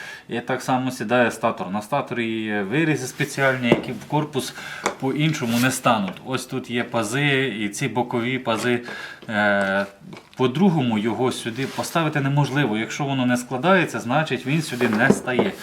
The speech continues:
Е, ще що було не так. Ось на цьому старому контролерові, е, двигуном, тут діод був встроєний на платі. Він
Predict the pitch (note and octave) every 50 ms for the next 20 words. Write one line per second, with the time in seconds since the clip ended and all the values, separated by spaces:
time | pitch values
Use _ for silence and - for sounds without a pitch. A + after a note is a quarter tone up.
0 | - - - - - - - - A2+ G#2+ G#2+ A2 A2 G#2+ - - - E3+ E3 D#3
1 | - - C3 A#2 A#2+ A#2+ A2 A2+ A2 G#2+ G#2 G#2 G2+ - G#2+ G#2 - - - -
2 | - C3 B2 - - C3+ B2 B2 B2 A2+ G#2 - - - - - - - D3+ D#3+
3 | E3 D#3 C3+ B2 - - - C#3+ C#3 C#3 C3+ B2+ B2 A#2+ A#2 A2+ - - A#2+ A#2+
4 | B2+ B2 C#3+ D#3 E3 D3+ B2 A2 A2 G#2+ G#2+ G#2+ F#2+ - - - - - - -
5 | - - - - A#2 G#2 G#2 G#2 G#2 G2+ G2+ G#2 G2+ - - - - A2+ G#2 A2+
6 | A2 A2 A2+ G#2+ G#2+ G2 F#2+ - - - - - - - - - F#3 F3 B2+ A#2
7 | B2 C#3 D3+ D#3 D3 A2+ A#2+ C3 B2+ A#2+ - - - C3 C3+ C3 B2 A#2 A#2 A2+
8 | G#2 G2+ A#2 C3+ - - A2+ G#2 F#2+ - - - C3+ C#3+ - - - - - -
9 | - - - C3+ D3+ E3+